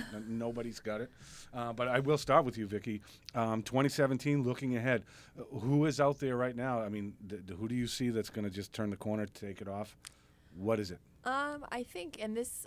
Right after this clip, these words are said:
Speaker 1: I, I
Speaker 2: <clears throat>
Speaker 1: should, I didn't wanna talk too much the first <laughs> time around, but
Speaker 2: Okay.
Speaker 1: Ruby Rose Fox put out an album in
Speaker 2: Right on.
Speaker 1: twenty sixteen, and it was, her, it was named Domestic, and it was
Speaker 2: Yeah.
Speaker 1: amazing. It's, like,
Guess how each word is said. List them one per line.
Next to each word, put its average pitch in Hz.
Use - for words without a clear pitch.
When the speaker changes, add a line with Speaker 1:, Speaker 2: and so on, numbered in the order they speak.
Speaker 1:
I, 185
I 175
Speaker 2:
<clears throat> -
Speaker 1:
should, 190
I 175
didn't 190
wanna 165
talk 170
too -
much 151
the 165
first -
<laughs> -
time 254
around, 190
but 175
Speaker 2:
Okay. 143
Speaker 1:
Ruby 202
Rose 202
Fox 180
put 190
out 170
an 180
album 170
in 170
Speaker 2:
Right 185
on. -
Speaker 1:
twenty 170
sixteen, 175
and 160
it 160
was, -
her, 196
it 180
was 180
named 175
Domestic, 165
and -
it 180
was 180
Speaker 2:
Yeah. -
Speaker 1:
amazing. 151
It's, -
like, 175